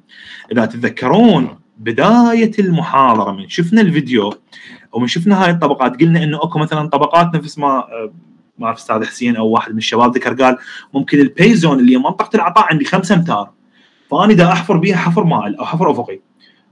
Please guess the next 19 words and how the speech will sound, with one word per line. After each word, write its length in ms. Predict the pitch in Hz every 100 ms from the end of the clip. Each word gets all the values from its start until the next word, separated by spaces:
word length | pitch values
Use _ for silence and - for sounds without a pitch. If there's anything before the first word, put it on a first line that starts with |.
| _ -
طلعت 280 | 208 196
من 80 | 180
الخمسة 340 | 165 147 123 107
امتار، 300 | - 104 127
انا 80 |
ما 80 | 156
بدي 100 | 170
اطلع 140 | 160 135
من 80 |
الخمسة 300 | 123 113 110
امتار، 180 | 107 113
لازم 220 | 123 135
ارجع 280 | 127 123 139
لها، 220 | 147 92 - _
ارجع 240 | 113 120 101
من 60 |
جديد، 140 | 135 170
ارجع 240 | 185 139
بداخلها. 480 | 135 110 - 92 95